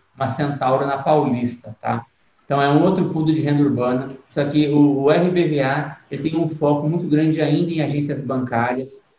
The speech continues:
tá? Oitenta por cento do patrimônio é de, de, de agências bancárias, ele tem lá alguns supermercados também,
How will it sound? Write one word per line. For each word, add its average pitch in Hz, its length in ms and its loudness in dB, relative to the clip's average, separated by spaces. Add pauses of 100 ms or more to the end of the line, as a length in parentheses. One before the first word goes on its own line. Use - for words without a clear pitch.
(200)
tá? 123 220 -4
Oitenta 156 340 -2
por - 80 -4
cento 143 120 -4
do 139 60 -6
patrimônio 127 460 -2
é 127 80 -4
de, 120 260 -4
de, 113 80 -12
de 123 100 -4
agências 127 480 -4
bancárias, 156 640 -4 (420)
ele 156 100 -4
tem 160 180 -2
lá 151 180 4
alguns 143 340 2
supermercados 131 720 -2
também, 156 600 -2